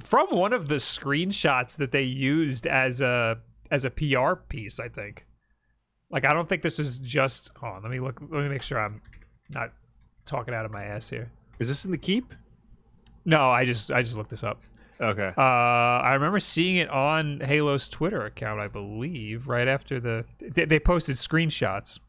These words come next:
Speaker 2: Yeah.
Speaker 1: Like a four-tiled screenshot. Uh, and I believe that this was one of them, was it not?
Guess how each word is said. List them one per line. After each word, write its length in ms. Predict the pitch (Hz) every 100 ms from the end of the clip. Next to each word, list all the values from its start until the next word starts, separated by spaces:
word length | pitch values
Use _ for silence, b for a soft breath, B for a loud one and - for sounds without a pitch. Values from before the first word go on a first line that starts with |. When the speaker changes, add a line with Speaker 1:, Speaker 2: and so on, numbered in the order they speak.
| _ _ _
Speaker 2:
Yeah. 380 | 131 113 95 95 b b b b _ -
Speaker 1:
Like 160 | 143
a 60 | 113
four-tiled 600 | - 139 135 139 120 113
screenshot. 600 | - - 123 117 123 - - b b b b b b b _ -
Uh, 400 | 127 117 117 -
and 160 | 123
I 120 | 120 113
believe 960 | 127 135 139 185 220 180 185 - - - _ _ _ _ _ _ _ _ _ _ _ _
that 140 | 127 131
this 180 | -
was 200 | 175 156 277
one 140 | 214
of 160 | 123 139
them, 240 | - 127
was 200 | 131 202
it 160 | 240 208
not? 260 | 233 339